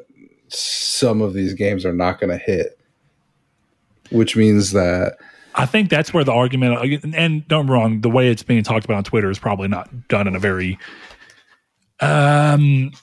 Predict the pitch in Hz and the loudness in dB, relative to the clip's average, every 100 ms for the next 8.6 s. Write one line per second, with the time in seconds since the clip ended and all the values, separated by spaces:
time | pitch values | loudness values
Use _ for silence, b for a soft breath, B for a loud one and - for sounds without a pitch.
0 | _ - - 143 143 135 135 139 127 110 | _ -16 -4 2 2 4 2 2 0 -2
1 | - 127 123 127 123 120 104 107 101 - | -6 0 2 2 2 0 -2 -2 -4 -4
2 | 104 110 147 139 139 156 156 160 _ _ | 0 0 0 0 0 0 -2 -4 _ _
3 | _ _ 139 131 - 175 165 - - 151 | _ _ 0 0 2 0 0 -6 -2 0
4 | 151 127 - 120 110 110 107 107 107 110 | 2 2 2 0 2 0 0 0 0 -2
5 | 104 - 113 101 98 104 - _ _ _ | -4 -4 -2 0 0 -4 -10 _ _ _
6 | _ 131 123 120 117 143 143 127 139 131 | _ 0 0 -2 0 0 0 0 0 0
7 | 117 110 110 - 113 107 110 - 113 110 | 0 -2 -4 -2 -2 -2 -6 -2 -2 0
8 | 120 123 113 104 - | 0 2 0 -2 -8